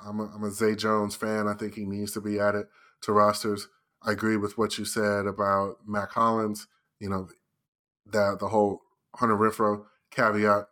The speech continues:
completely there with you on that. Romeo Doubs,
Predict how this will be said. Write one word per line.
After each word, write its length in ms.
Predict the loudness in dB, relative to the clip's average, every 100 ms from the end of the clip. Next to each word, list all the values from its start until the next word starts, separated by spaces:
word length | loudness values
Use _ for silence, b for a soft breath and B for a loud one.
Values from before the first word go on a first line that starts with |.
| _ _ _ _
completely 480 | -10 -4 -2 -2 -2
there 320 | -2 -2 -6 b b b -6
with 200 | -6 -4
you 120 | -2
on 160 | 0 2
that. 320 | 2 2 0 _ _ _ _ _ _ _ _ _ -10
Romeo 400 | 2 4 6 4
Doubs, 460 | 4 4 4 2 -2